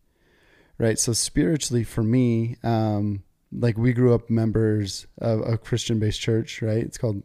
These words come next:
Little Mormon Church. They're Latter-day Saints. And, like, we're still, like, members of that church, but our spirituality has drastically shifted.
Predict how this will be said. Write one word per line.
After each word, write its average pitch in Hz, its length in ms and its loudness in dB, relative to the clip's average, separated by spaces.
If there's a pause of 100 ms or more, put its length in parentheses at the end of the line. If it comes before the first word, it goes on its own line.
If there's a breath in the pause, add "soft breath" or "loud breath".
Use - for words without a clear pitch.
Little 117 140 0
Mormon 107 260 0
Church. 110 320 -2
They're 107 280 -2 (160)
Latter-day 110 320 0
Saints. 101 380 -6 (720 soft breath)
And, 110 720 0 (500)
like, 113 140 0
we're 113 140 2
still, 113 560 4 (120)
like, 110 220 -4 (280)
members 117 500 2
of 110 180 0
that 110 180 2
church, - 460 -2 (720 soft breath)
but 117 140 4
our 120 80 6
spirituality 120 720 2
has 107 160 0
drastically 113 480 0
shifted. 101 640 0